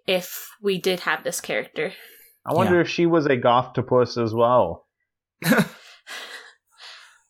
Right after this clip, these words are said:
Speaker 3: That's possible.
Speaker 1: I don't
Speaker 3: I,
Speaker 1: know.
Speaker 3: like, I don't even know if they had design stuff, um, put together
Speaker 1: Mm-mm.
Speaker 3: for that
Speaker 1: I don't
Speaker 3: portion of it, so it's hard to say.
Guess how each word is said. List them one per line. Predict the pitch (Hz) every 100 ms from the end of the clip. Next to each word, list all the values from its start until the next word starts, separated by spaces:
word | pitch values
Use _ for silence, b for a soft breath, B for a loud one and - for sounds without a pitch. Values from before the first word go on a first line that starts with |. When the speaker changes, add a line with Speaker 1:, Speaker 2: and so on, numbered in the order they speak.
| _ -
Speaker 3:
That's | 123
possible. | - 107 117 104 85 -
Speaker 1:
I | 202
don't | - -
Speaker 3:
I, | 110
Speaker 1:
know. | 101 117
Speaker 3:
like, | 120 185 - _ - -
I | 143
don't | 147
even | 143 120
know | 113
if | 110
they | 117
had | 110 107
design | 101 101 101 110
stuff, | - 98 92 - - -
um, | 101 90
put | 85 107
together | 101 95 90 95 -
Speaker 1:
Mm-mm. | 113
Speaker 3:
for | 104 90 90 - _ _ _ _ -
that | 104
Speaker 1:
I |
don't | 226
Speaker 3:
portion | 107 95 98
of | 98 98
it, | 95
so | - 101 95 B B B B B
it's | - -
hard | 113
to | 101
say. | 107 101